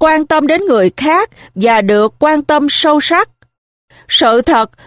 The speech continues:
tôi có thể nhìn thấy sự hoang tưởng và quẫn trí trong quá khứ.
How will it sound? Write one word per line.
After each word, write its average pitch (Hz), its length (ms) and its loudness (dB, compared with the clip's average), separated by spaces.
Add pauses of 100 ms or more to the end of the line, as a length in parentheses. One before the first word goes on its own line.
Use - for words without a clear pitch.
(160)
tôi 330 160 0
có 359 140 0
thể 311 180 0
nhìn 233 260 -2
thấy 302 220 2
sự 214 180 0
hoang 294 320 0
tưởng 202 420 0 (300)
và 208 360 0
quẫn 208 400 0
trí 311 440 2
trong 254 360 0
quá 285 280 0
khứ. 330 400 2